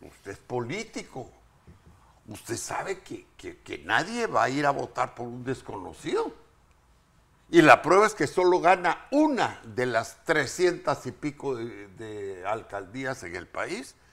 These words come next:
y resulta con un caudal de votos que nadie podía explicar. Nunca apareció en las encuestas. Naturalmente, cuando ya ahora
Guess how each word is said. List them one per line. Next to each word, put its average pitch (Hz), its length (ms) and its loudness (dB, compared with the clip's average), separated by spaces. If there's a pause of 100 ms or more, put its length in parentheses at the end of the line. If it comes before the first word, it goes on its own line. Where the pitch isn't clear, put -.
(200)
y 135 120 -4
resulta 135 680 -4
con 135 160 -12
un 151 220 -12
caudal 147 440 -4
de 143 100 -8
votos 165 500 -6
que 147 160 -2
nadie 135 420 6
podía 127 340 -8
explicar. 156 540 -4 (160)
Nunca 170 440 4
apareció 110 520 -2
en 143 140 0
las 117 200 -4
encuestas. - 600 -10 (580)
Naturalmente, 123 1400 2
cuando 85 480 -2
ya 117 280 2
ahora 156 520 2